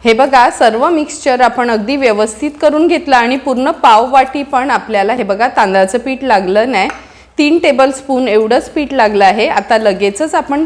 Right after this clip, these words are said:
तेलात भजी सोडणार आहोत. हे बघा, तेल आपण गरम करत ठेवलंय. ही इंडक्शन प्लेटच मी यूज करते गावी आल्यावर, कारण का ओटा लहान असल्यामुळे, आणि ही प्रेस्टिजची इंडक्शन प्लेट आहे आपली,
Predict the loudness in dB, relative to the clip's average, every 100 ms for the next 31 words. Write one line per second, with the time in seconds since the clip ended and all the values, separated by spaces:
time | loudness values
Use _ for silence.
0 | -2 0 0 0 0 0 0 0 0 0
1 | 0 2 2 0 -4 -14 -20 _ _ _
2 | _ _ _ -20 -20 -20 -20 -20 -20 -20
3 | -20 -12 -2 0 2 0 -2 0 0 2
4 | 0 0 0 0 0 -2 -2 -2 -2 -4
5 | 0 0 0 0 0 0 -2 -2 -2 -2
6 | -2 -2 -2 -2 0 0 0 -2 0 -2
7 | 0 -2 2 2 2 0 0 0 -2 -2
8 | -2 0 0 0 0 0 2 0 -2 -4
9 | -2 -2 0 -2 -4 -10 -12 -2 0 2
10 | 2 0 0 -2 -4 -6 -4 -2 0 0
11 | -2 -2 -4 -4 0 0 2 2 2 2
12 | 0 -2 -4